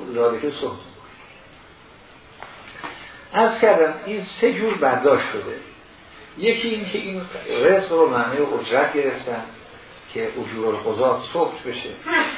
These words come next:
یکی به معنی سخط رو کراهت گرفتن. صدوق در قوم به معنی کراهت گرفت. خوب دقت بکنید، چون ما بعدها فتوای نسبتاً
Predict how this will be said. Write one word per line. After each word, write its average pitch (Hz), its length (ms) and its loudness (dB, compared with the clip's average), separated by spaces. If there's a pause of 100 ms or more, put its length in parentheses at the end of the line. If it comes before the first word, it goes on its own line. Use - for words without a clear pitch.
(320)
یکی 185 300 -4
به 151 140 2
معنی 139 400 0 (120)
سخط 175 320 0
رو 170 100 0
کراهت 117 640 0 (100)
گرفتن. 98 480 -12 (3500)
صدوق 214 360 2 (280)
در 131 220 4
قوم 165 500 2
به 135 60 -6
معنی 131 340 -2
کراهت 117 560 0
گرفت. 98 260 -6 (600)
خوب 185 160 -10
دقت 175 360 0
بکنید، 151 440 -4 (420)
چون 214 120 -2
ما 196 200 2
بعدها 139 920 -2
فتوای 156 480 -4
نسبتاً 123 480 -4